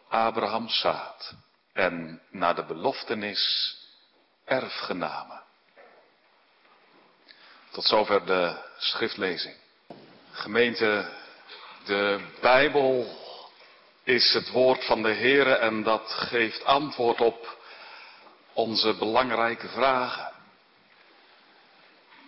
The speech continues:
Het is een boek dat ingaat en antwoord geeft. Het boek van de Heere op wat ons kan bezighouden. Maar de Bijbel doet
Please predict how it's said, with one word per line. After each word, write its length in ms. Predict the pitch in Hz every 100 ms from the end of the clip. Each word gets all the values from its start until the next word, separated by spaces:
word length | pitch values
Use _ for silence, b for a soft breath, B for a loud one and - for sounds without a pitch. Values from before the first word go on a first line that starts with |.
| - -
Het 100 | -
is 40 |
een 120 | 110 110
boek 180 | 160
dat 160 | - 131
ingaat 840 | 170 170 160 127 117 - - - -
en 180 | 113 -
antwoord 360 | 156 143 123
geeft. 720 | - 107 95 80 - - - -
Het 100 | -
boek 180 | 135
van 180 | - 117
de 80 | 104
Heere 600 | 101 127 123 120 - - - _ _ _ _
op 260 | - 113 - - - - _
wat 280 | - 113 113
ons 400 | 110 107 98 -
kan 200 | - 110
bezighouden. 720 | 113 156 147 - 98 85 80 - - _ _ _ b b b b b b b _ _ - _
Maar 120 | - 104
de 80 |
Bijbel 440 | - 170 190 175 143
doet 400 | 139 139 -